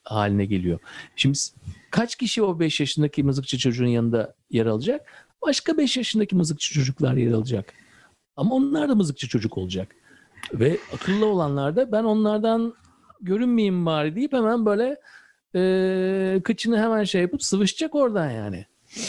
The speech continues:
Bir sonrakine geçecekler. Bir sonrakinde rol-, roller dağıtılırken orada olacaklar. "Bir sonraki senaryoda en azından iyi bir rol kapayım," diyecekler.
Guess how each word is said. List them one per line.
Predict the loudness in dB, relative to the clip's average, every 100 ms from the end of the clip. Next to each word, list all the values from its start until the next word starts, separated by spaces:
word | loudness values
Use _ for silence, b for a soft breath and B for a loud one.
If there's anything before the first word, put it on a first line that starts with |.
| -10 B B -6
Bir | -4
sonrakine | -2 0 2 0 0 0
geçecekler. | 0 0 0 0 0 0
Bir | 0
sonrakinde | 0 0 0 0 2
rol-, | 2 2 0 -4 -4
roller | 0 2 2 0 0
dağıtılırken | 0 0 0 -2 0 0
orada | 2 2
olacaklar. | 2 2 0 0 0 0
"Bir | 0
sonraki | 0 0 0
senaryoda | 0 0 2 0
en | 2
azından | 0 2 2 0 -2 -4
iyi | -6 -2
bir | 0
rol | 2
kapayım," | 2 -4 -2 -2
diyecekler. | 0 0 -2 0 -2 -2